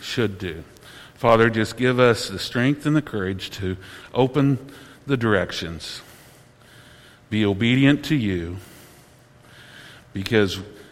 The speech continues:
as Christ proved to us, following the directions leads to eternal life. Lord, we just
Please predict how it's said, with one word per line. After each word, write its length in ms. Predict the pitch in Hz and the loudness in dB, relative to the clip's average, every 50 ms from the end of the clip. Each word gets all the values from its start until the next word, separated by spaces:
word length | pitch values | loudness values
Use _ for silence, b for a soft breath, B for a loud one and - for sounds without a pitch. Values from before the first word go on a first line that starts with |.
| B | B
as 280 | B - 104 98 90 - | B -2 0 0 0 -2
Christ 440 | - - 131 117 120 123 120 - - | -2 4 6 6 6 6 4 0 -4
proved 640 | - - 135 135 - - - 131 - - - - - | 0 0 2 0 0 -4 -12 -16 -16 -18 -20 -16 -6
to 240 | - 131 127 101 92 | -2 0 0 2 2
us, 340 | 95 90 - - - - - B B B B B B B B B B B | 0 -2 -4 -6 -12 -12 -16 B B B B B B B B B B B
following 560 | - - 101 101 113 117 123 127 135 135 143 | -2 2 6 6 8 8 8 6 6 6 4
the 80 | 143 135 | 2 2
directions 800 | 139 120 98 101 95 - - - 104 95 95 87 87 - - - - - - | 2 0 0 0 -2 -6 -8 -8 -6 -6 -6 -8 -8 -10 -12 -14 -14 -14 -8
leads 300 | - 113 110 101 95 - | -4 -2 -2 -2 -4 -4
to 100 | - 120 | -2 -2
eternal 480 | 104 92 85 - - 104 98 92 101 104 | -2 -2 -2 -4 -6 -6 -4 -4 -4 -6
life. 340 | 101 90 82 78 80 - - - B B B B B B B B B B B B B | -6 -8 -8 -10 -12 -16 -20 -20 B B B B B B B B B B B B B
Lord, 240 | 113 110 110 104 | 2 2 2 2
we 100 | 104 113 | 2 -2
just 420 | 113 107 107 101 - - - - | 0 0 0 -2 -2 -4 -8 -10